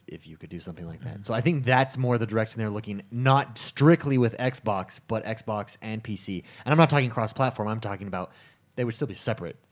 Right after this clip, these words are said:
Speaker 1: clearly, but
Speaker 2: Yeah, yeah, yeah.
Speaker 1: you could share them or family share them somehow. So
Speaker 2: Yeah, it's gonna be interesting
Speaker 1: That is
Speaker 2: to see where it
Speaker 1: exciting.
Speaker 2: comes. So
Speaker 1: That is
Speaker 2: very
Speaker 1: exciting.
Speaker 2: cool. Um, all right, moving on. There's a big announcement.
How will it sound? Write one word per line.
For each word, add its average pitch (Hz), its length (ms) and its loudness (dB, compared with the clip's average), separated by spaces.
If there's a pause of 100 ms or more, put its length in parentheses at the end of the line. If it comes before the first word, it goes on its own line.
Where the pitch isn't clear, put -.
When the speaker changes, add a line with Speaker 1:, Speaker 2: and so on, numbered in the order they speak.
(160)
Speaker 1:
clearly, 87 320 -6
but 131 300 -6
Speaker 2:
Yeah, 107 140 -4 (140)
yeah, 135 120 -8
yeah. 101 140 -12 (260)
Speaker 1:
you 101 140 -8
could 95 140 -16
share 92 280 -10
them 87 200 -10
or 82 60 -14
family 82 300 -16
share 80 140 -16
them 78 140 -16
somehow. 78 320 -20
So - 220 -16 (1160)
Speaker 2:
Yeah, 202 120 6
it's - 120 2
gonna 196 140 2
be 190 80 4
interesting 175 400 0
Speaker 1:
That 151 120 6
is 160 100 6
Speaker 2:
to 143 60 2
see 147 100 6
where 135 100 8
it 131 80 8
Speaker 1:
exciting. 101 60 0
Speaker 2:
comes. 139 240 6
So - 200 0
Speaker 1:
That 110 120 6
is 113 80 2
Speaker 2:
very 131 160 10
Speaker 1:
exciting. 101 140 4
Speaker 2:
cool. 117 280 4 (160)
Um, 117 560 4
all 185 120 10
right, 233 100 12
moving 226 220 8
on. 208 120 6
There's 180 160 8
a 175 180 10 (320)
big 208 140 2
announcement. 196 500 0